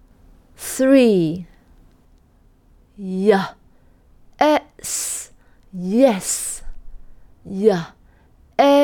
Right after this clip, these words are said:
Yes. Four.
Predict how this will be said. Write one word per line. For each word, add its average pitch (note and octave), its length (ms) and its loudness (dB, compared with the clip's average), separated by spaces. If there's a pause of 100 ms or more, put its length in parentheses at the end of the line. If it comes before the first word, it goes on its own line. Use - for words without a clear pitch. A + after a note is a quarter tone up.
(1200)
Yes. G3+ 1040 -2 (4000)
Four. G#3 920 0